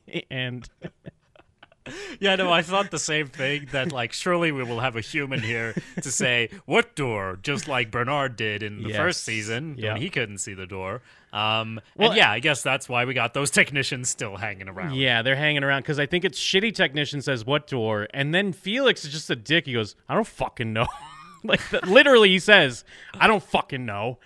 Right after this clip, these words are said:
Speaker 1: And he's like,
Speaker 2: Well, that
Speaker 1: "Nah."
Speaker 2: shows how he's progressed into a hard ass.
Speaker 1: Ah, very true. Very true.
Speaker 2: Yeah, so there's the door, and they're all like, "Let's run in the door," without the context of what's going on below. What's going on below is that Dolores is like,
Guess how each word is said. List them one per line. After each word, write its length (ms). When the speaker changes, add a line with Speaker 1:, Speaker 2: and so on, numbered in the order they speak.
Speaker 1:
And 100
he's 140
like, 160
Speaker 2:
Well, 60
that 100
Speaker 1:
"Nah." 140
Speaker 2:
shows 260
how 160
he's 180
progressed 440
into 200
a 60
hard 340
ass. 380
Speaker 1:
Ah, 180
very 220
true. 380
Very 180
true. 340
Speaker 2:
Yeah, 240
so 180
there's 280
the 80
door, 460
and 160
they're 140
all 140
like, 280
"Let's 220
run 240
in 100
the 60
door," 520
without 380
the 60
context 640
of 140
what's 240
going 300
on 180
below. 460
What's 160
going 240
on 140
below 400
is 220
that 120
Dolores 480
is 140
like, 400